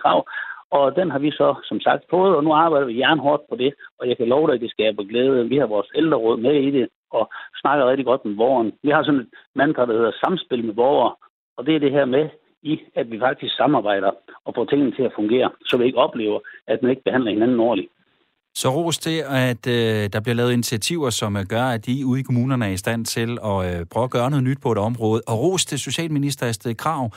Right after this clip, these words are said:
Speaker 2: Jeg skal i øvrigt hilse at sige, det er ikke så tit, at, øh, hun oplever ros i, øh, det her program, så, øh, det er hun jo nok glad for at høre, hvis hun i hvert fald, øh, lytter med. Det er godt, at hun også kan få lidt ros, trods alt. Jesper, øh, er du gået, øh, ris- eller rosevejen i din ugens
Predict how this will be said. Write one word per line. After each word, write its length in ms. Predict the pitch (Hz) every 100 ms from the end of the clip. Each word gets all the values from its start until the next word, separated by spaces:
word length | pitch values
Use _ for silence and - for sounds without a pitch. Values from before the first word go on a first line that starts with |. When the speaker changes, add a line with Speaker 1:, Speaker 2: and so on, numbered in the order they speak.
| - - _ -
Speaker 2:
Jeg 120 | 110
skal 140 | 123
i 40 | 120
øvrigt 180 | 139
hilse 220 | 131 135 127
at 60 |
sige, 180 | 117 127
det 100 | 120
er 120 | - 127
ikke 160 | 139
så 180 | - 147
tit, 320 | - 160 - -
at, 220 | 104 110
øh, 100 | 98
hun 240 | 98 156 123
oplever 360 | 110 110 104
ros 380 | 95 131 127 -
i, 40 |
øh, 220 | 107 101 95
det 120 | 123
her 120 | 120
program, 400 | 107 104 104 104
så, 280 | 104 110 98
øh, 100 | 95
det 140 | 92 143
er 80 |
hun 180 | 156 147
jo 60 | 123
nok 180 | 123 117
glad 220 | 113 117
for 180 | 127 101
at 120 | 98
høre, 140 | 101
hvis 300 | 101 95 - -
hun 160 | 113
i 40 | 98
hvert 200 | 104 104
fald, 260 | 110 101
øh, 200 | 101 95 - 104
lytter 200 | 104 113
med. 180 | 107 107 117 - - - -
Det 60 |
er 120 | 131 123
godt, 140 | -
at 120 | 127
hun 160 | 117 127
også 220 | 117 -
kan 140 | 110 90 -
få 120 | 107
lidt 200 | 107 98
ros, 280 | 104 - - -
trods 300 | 101 104 110
alt. 180 | 98 98 - - - _
Jesper, 360 | 127 151 - 151
øh, 260 | 139 131 127 -
er 60 |
du 100 | 135
gået, 300 | 185 180 170 160
øh, 160 | 143 127 117
ris- 260 | 208 160
eller 140 | 156 135
rosevejen 540 | 170 185 156 143 131
i 40 | 120
din 260 | 175 151
ugens 400 | 139 151 151 -